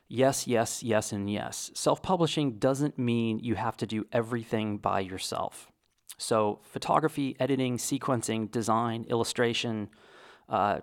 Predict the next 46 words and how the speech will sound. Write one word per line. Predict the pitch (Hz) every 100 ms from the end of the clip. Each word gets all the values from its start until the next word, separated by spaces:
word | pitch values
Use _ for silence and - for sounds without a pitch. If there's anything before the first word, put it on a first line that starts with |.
| -
copy | - 135 127 120
editing, | 117 110
all | 110 135
these | 127
things, | - 127 107 107 -
you | 151
know, | 131
these | 127 165
are | 170
all | 143
individual | 143 151 120 131 113 110 107
jobs | - 113 117 107 -
that | 110 -
people | 131 110
have | 110 107
out | 104 101
in |
the | 98
world. | 95 110 95
So | - 113
if | -
you, | 123 - 185
if | -
you're | 117
strong | - - 139 151 165
in | 151
certain | 160 156 139
things, | 135 143 175 - - - - - -
then | 127 117
by | 107
all | 113 117
means, | 127 123 98 - -
uh, | - 104
do | 98 123
it | 113
yourself. | 110 - - - -
And | 120
if | 123
you're | 120
not, | 120 143 113 104
then | 117 104
absolutely | 120 127 - 117 104 107
look | 104 -
for | -
outside | 101 - 98 104
help. | 107 95